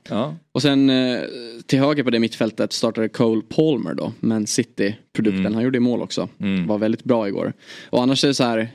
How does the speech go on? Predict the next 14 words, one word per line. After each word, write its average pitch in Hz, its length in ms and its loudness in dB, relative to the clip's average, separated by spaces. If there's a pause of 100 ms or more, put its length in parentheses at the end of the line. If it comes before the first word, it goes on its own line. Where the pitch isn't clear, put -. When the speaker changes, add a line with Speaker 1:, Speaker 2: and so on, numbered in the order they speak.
Speaker 2:
i, 117 360 0
i 113 40 2
den 113 200 0
elvan, 110 380 0
James 120 320 2
Garner 131 320 2
som - 140 -6
spelar, 117 360 0
han 117 140 0
är 117 40 0
egentligen 117 300 0
central - 300 -2
mi-, - 160 -6
innerfälts-, 113 600 0